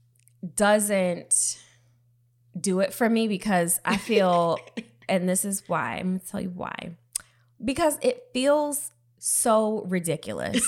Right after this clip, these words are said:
Speaker 2: <laughs> Why?
Speaker 1: And the same thing with sometimes, like, some form of, like, meditation and stuff. Like, I'm just not, like, I just be sitting there, like, I'm trying to relax and follow the motions and, like, close my eyes and stuff. And I'm just like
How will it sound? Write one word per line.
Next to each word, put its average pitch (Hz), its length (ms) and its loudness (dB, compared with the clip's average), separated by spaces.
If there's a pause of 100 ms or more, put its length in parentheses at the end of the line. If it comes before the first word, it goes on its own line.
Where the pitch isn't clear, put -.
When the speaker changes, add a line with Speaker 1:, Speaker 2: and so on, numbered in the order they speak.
Speaker 2:
<laughs> - 680 4
Why? 381 560 6
Speaker 1:
And 277 100 4
the 320 100 6
same 403 400 2
thing 453 240 4
with 320 180 8
sometimes, 311 560 2
like, 220 360 2
some - 360 2
form 294 320 2
of, 262 80 -4
like, 226 220 4
meditation 226 800 0
and 233 60 -2
stuff. - 160 -2
Like, 233 240 2
I'm 254 200 2
just 269 240 -2
not, 214 580 0
like, 180 400 0
I 226 80 0
just 349 160 -2
be 311 100 -4
sitting 277 220 -4
there, 262 100 -2
like, 175 380 0 (420)
I'm 262 120 0
trying 359 240 4
to 247 200 4 (540)
relax 214 760 4
and 185 320 -4
follow 226 320 4
the 240 80 4
motions 220 640 0
and, 196 80 -8
like, 165 180 -4
close 214 280 2
my 190 280 2
eyes 208 100 0
and 208 80 -6
stuff. 220 180 -2
And 226 80 -4
I'm 247 80 -6
just 302 160 -6
like 185 340 2